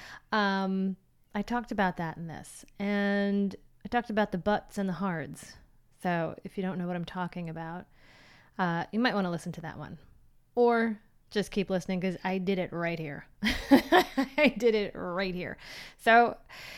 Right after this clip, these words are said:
you know, just like, "Yeah, yeah, everything's cool. It's going, you know, it's going really well. I'm doing this podcast. It's fun," you know, and, um, you know, but,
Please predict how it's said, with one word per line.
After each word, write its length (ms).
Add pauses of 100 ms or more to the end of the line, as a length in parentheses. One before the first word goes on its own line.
(600)
you 80
know, 240
just 180
like, 140
"Yeah, 140
yeah, 280
everything's 380
cool. 300
It's 100
going, 300
you 60
know, 100
it's 80
going 160
really 180
well. 260
I'm 100
doing 160
this 100
podcast. 800 (120)
It's 120
fun," 680 (680)
you 80
know, 400 (400)
and, 320
um, 520 (140)
you 100
know, 300
but, 260